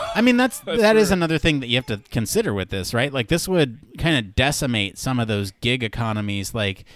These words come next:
Speaker 1: DoorDash or Uber Eats. It would, it would absolutely decimate it because automation and,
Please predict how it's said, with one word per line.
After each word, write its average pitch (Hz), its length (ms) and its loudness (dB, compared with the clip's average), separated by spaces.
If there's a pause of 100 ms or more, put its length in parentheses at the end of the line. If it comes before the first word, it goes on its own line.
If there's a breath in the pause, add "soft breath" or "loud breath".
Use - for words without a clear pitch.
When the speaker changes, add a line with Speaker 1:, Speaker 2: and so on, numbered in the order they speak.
(260 soft breath)
Speaker 1:
DoorDash 110 560 2
or 110 160 -8
Uber 110 260 -2
Eats. 123 440 -2
It 120 100 -4
would, 110 220 -6 (380)
it 131 80 -8
would 131 100 -2
absolutely 160 460 -4
decimate 117 480 -4
it 92 160 -10
because 101 400 -2 (760 loud breath)
automation 123 680 0
and, 104 720 -2